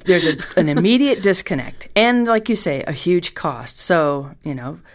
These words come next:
Speaker 1: if you're spending a whole bunch of money on a logo, but you don't know what's underneath that logo, you're spinning your wheels.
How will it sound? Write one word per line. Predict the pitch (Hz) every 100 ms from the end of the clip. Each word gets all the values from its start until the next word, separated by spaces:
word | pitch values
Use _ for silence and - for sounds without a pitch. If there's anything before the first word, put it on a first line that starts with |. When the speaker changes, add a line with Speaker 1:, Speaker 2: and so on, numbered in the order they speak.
| - - - _ -
Speaker 1:
if | 143 156
you're |
spending | 151 - 190 196
a | 165
whole | 170
bunch | 180 165
of | 170
money | 151 170 175
on | 160
a | 147
logo, | 143 151 185
but | 190 165
you | 170
don't | 151 165 170
know | 170
what's | 170 175 175
underneath | 170 139 151 190
that | 233
logo, | 226 247 262 262 254 - - - - - - -
you're | 202 220
spinning | - 214 226
your | 226
wheels. | 220 247 262 120 - -